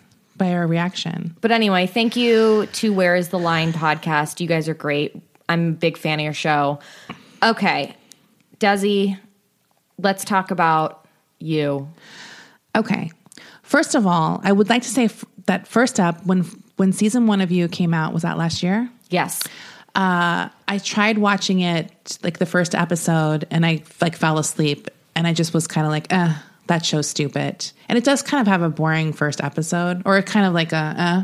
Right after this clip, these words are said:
Speaker 1: it's like, you want, they want you to be, like, in love with this girl, Beck, right?
Speaker 2: But she's
Speaker 1: She's walking in the
Speaker 2: awful.
Speaker 1: bookstore, and she's so boring. I was like, "Where is this going?"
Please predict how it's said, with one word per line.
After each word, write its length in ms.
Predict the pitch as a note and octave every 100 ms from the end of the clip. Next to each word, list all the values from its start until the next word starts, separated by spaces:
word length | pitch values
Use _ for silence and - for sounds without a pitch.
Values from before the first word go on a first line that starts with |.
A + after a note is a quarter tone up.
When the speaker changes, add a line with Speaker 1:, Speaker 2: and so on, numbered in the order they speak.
| - -
Speaker 1:
it's 160 | E3
like, 320 | E3+ D#3+ - _ - - _ _ -
you 200 | F#3+ G3
want, 220 | G#3 G3+
they 100 | A#3
want 200 | A3 A3+
you 60 | G#3+
to 80 |
be, 280 | F3+ - F#3+
like, 160 | F#3 E3+
in 140 | E3+
love 160 | E3 E3+
with 100 | E3+
this 160 | E3
girl, 220 | - D#3 C#3+
Beck, 360 | D3 D3+ D#3
right? 260 | D3 D3+ D#3+
Speaker 2:
But 60 |
she's 160 | - D#3+
Speaker 1:
She's 60 | E3
walking 140 | D#3+ G3
in 40 | G3
the 60 |
Speaker 2:
awful. 120 | D#3 D#3
Speaker 1:
bookstore, 240 | D#3+ E3+ D#3+
and 160 | E3
she's 160 | - D#3+
so 140 | E3
boring. 400 | D3 C#3+ D3+ D#3
I 20 | D#3+
was 120 | E3
like, 80 | E3+
"Where 140 | G3
is 100 | E3+
this 120 | D#3+
going?" 500 | - D3+ D3 D3 C#3+